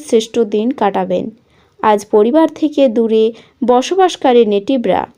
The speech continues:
তাদের বাড়িগুলি খুব প্রিয়ভাবে মিস করবেন। এই ক্ষেত্রে আপনি আপনার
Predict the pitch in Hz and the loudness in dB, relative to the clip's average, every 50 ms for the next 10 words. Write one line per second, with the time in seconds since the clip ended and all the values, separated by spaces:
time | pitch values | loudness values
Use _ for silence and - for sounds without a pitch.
0 | _ _ _ _ _ _ - 262 254 240 269 277 277 240 262 240 240 254 302 320 | _ _ _ _ _ _ 0 2 4 4 4 4 4 4 2 2 2 0 0 2
1 | 330 311 302 311 311 - 320 285 294 - 254 247 247 262 277 262 247 233 208 254 | 2 4 2 2 2 2 0 0 0 0 0 2 4 4 2 2 0 -2 0 0
2 | 311 349 302 240 226 - - - 214 202 190 190 190 190 190 196 - 226 - _ | 2 2 2 0 -2 -4 -4 -2 0 0 0 2 0 0 -2 -2 -4 -10 -14 _
3 | _ _ _ _ _ _ _ - 247 277 285 294 330 330 320 - - - - - | _ _ _ _ _ _ _ 0 0 0 2 2 0 0 0 -2 -4 -4 -4 -4
4 | - _ _ _ _ _ _ _ _ - 269 285 294 294 - 370 403 403 381 392 | -6 _ _ _ _ _ _ _ _ 0 2 2 2 2 4 4 4 4 4 2
5 | 349 330 320 | 2 0 0